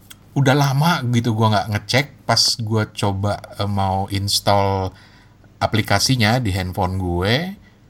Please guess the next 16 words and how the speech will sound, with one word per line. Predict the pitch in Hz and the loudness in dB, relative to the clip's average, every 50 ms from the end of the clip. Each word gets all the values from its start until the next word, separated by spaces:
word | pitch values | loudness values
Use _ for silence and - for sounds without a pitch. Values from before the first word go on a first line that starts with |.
| _ _ - _ _ _ | _ _ -20 _ _ _
ternyata | - 131 135 143 143 143 143 196 208 - | 0 2 2 2 2 2 0 0 -2 0
udah | - 160 135 127 117 | 0 2 2 2 2
ganti | 107 117 127 156 165 170 170 - - - | 2 2 2 2 0 -2 -4 -4 -4 -4
sekarang | 107 - - 113 110 104 104 | -4 -2 0 0 0 0 0
namanya | 104 98 98 101 95 92 | 0 -2 -2 -2 -2 -2
jadi | 85 87 95 95 92 | -2 -2 -2 -2 -4
Gramedia | 95 95 101 104 101 101 101 98 95 90 101 101 95 | -4 -2 0 2 2 2 2 0 0 0 0 0 0
Digital. | 90 95 98 87 87 98 98 - - 87 85 82 85 85 85 - - - - - - - - - - - _ _ _ _ _ _ _ | 0 0 -2 -2 -2 -4 -4 0 0 0 0 0 -2 -6 -8 -12 -18 -20 -20 -20 -20 -20 -20 -20 -20 -20 _ _ _ _ _ _ _
Tampilannya | _ 104 107 107 98 110 104 101 107 113 | _ -4 -4 -2 -2 0 0 2 0 0
tetap | 117 117 101 107 101 | -2 -2 -4 -4 -4
sama, | - - 90 90 85 87 98 107 117 139 160 170 170 | -2 -2 0 0 0 0 0 0 0 0 0 -2 -4
koleksi-koleksi | 165 - 101 95 92 - - 110 98 - 92 92 87 - - | -2 -2 0 0 0 0 -4 -4 -4 -4 -6 -6 -4 -6 -6
kita | 92 98 98 | -4 -4 -4
tetap | 92 90 - 98 - | -4 -4 -4 -4 -4
ada. | - 87 87 85 85 90 95 104 | -2 -2 -2 0 0 0 -2 -2
Jadi | 113 113 120 131 143 147 | 0 0 0 0 -2 -2